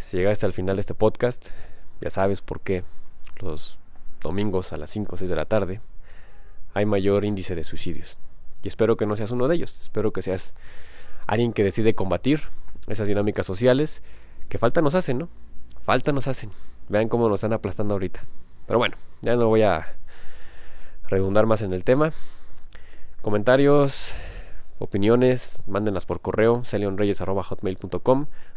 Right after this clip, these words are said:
Donaciones, igual, mismo correo, PayPal, bienvenidas.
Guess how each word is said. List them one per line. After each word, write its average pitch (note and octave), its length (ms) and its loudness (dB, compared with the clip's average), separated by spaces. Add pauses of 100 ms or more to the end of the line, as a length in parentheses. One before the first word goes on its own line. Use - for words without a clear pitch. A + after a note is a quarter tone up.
Donaciones, G#2 680 -2
igual, G2+ 360 0 (300)
mismo G2+ 220 -2
correo, G2+ 480 2 (100)
PayPal, G2+ 420 2
bienvenidas. G2+ 640 0